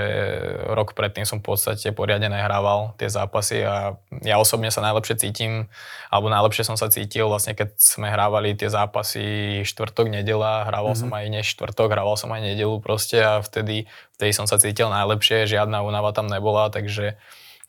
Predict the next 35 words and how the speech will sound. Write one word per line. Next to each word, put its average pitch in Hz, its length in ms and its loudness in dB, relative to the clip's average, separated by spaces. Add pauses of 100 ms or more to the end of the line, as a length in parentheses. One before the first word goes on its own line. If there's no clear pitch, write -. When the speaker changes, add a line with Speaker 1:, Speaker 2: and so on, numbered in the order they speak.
Speaker 1:
vtedy 117 240 -2
mi 110 80 0
to 104 80 -4
najviac 104 320 2
šlapalo, 110 480 4
na-, 104 560 -2
najviac 104 400 0
mi 107 80 -2
to 110 80 0
chutilo 107 400 0
aj 104 160 -2
ten 107 80 -4
futbal, 107 400 2
takže 101 720 -2
ja 104 160 -2
dúfam, 101 420 -4
že, 101 560 -2 (500)
že 104 420 -4
na 101 120 -2
to 104 120 -6
môžem 107 240 -4
nejak 101 160 -2
nadviazať. 104 440 -2 (360)
Speaker 2:
Mhm, 127 480 -20
to - 140 -8
aj 139 100 -2
David 135 260 0
Hrnčar 123 360 -4
hovoril 123 460 -4
v, 110 140 -12
e, - 60 -18 (340)
našej 117 400 -8
relácii 117 480 -4
Striedame, 120 640 -4
že 113 240 -4